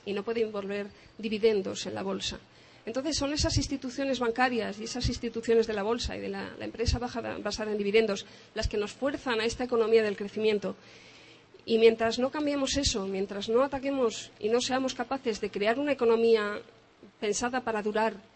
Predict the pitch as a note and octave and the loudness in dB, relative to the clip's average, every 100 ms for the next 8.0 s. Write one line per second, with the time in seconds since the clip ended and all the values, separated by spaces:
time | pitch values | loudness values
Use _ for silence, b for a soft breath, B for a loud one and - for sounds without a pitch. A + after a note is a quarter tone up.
0 | b b - - A#3 A3+ A#3+ A#3 B3 A#3+ | b b -12 0 2 4 4 4 2 2
1 | A3+ - - - - G#3+ A3 A3+ G#3+ - | 0 -4 -14 -20 -8 -2 -2 -4 -6 2
2 | B3 B3 F#3+ F#3+ G#3+ A3 G#3 G3+ G#3+ G#3+ | 2 2 0 0 0 2 2 2 0 -2
3 | - G#3+ G#3 A3+ G#3+ - B B B B | -6 -4 -2 -2 -4 -8 B B B B
4 | B A3+ B3 B3+ B3+ A#3+ B3 B3+ A#3 A#3 | B 0 2 4 4 4 4 4 6 6
5 | A3+ A3 G#3+ - - - A3 B3 C#4 B3+ | 4 2 -2 -6 -6 -2 0 0 0 0
6 | A#3 A#3+ B3+ B3 B3 A#3 A#3 G#3+ G#3+ G#3 | 0 2 2 4 2 0 0 0 -2 -4
7 | F#3+ A#3 C4+ G#3 G#3 A3+ A3 A#3 G#3+ | 0 2 2 2 2 0 -2 -4 -4